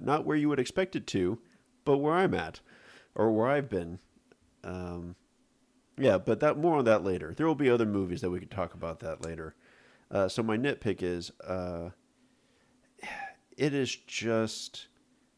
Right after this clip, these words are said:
wildly medically inaccurate.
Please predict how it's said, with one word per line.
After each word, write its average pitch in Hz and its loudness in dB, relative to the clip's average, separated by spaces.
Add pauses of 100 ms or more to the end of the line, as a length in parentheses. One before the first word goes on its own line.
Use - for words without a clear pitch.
(120)
wildly 95 2 (180)
medically 95 -2
inaccurate. 85 -6